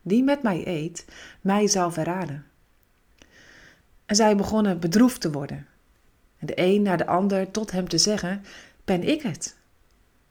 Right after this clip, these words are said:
En een ander: "Ben ik het?" Maar hij antwoordde en zeide tot hen:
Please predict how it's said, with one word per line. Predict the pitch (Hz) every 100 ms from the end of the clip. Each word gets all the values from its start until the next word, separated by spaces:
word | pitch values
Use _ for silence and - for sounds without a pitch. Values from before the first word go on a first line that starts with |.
| _
En | -
een | 160 160
ander: | 156 151 156 202 - - _ -
"Ben | 147 151
ik | 311
het?" | 311 - - - _ _ - - - - - - _ _ _ _ _ _ _ _ _ _ _ _
Maar | 190 190
hij | 180
antwoordde | 226 277 - 226 208
en | 202 175
zeide | 160 180 247
tot | - 185
hen: | 151 143 165